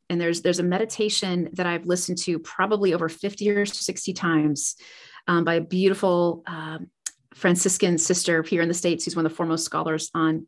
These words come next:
Saint Edith Stein. And again, that quote of, "As women become whole,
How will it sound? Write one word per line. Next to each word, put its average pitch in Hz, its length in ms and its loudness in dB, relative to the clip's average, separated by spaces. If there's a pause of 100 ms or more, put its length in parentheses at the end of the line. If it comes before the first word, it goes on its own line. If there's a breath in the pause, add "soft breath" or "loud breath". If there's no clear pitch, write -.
Saint - 240 -2
Edith 156 160 0
Stein. - 420 -4 (580 loud breath)
And 180 120 4
again, 180 220 6
that 190 200 2
quote - 500 2 (200)
of, 165 500 -6 (300)
"As 180 260 -2
women 226 480 4
become 202 600 -2
whole, - 440 -6